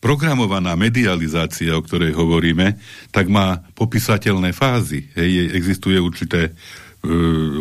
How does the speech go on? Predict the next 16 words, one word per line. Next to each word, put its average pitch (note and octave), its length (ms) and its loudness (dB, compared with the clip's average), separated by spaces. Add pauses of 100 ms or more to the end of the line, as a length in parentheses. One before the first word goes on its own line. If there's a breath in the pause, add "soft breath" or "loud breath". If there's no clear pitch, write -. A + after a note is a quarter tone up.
označenie, G2+ 640 2
tá F#2 160 -2
skupina D#2+ 560 -4 (240 loud breath)
osôb F2 480 0
je E2 240 2 (1200 loud breath)
označená, F#2+ 880 0 (560)
hej, F2 240 0 (640)
stereotypizovaná, F2+ 960 0
stigmatizovaná F2 880 0 (400 loud breath)
za F2 160 2
hrozbu G2 400 0
pre F#2+ 160 0
normy G2 400 2
a D#2+ 80 -4
záujmy F#2 480 2
spoločnosti. G2+ 960 -2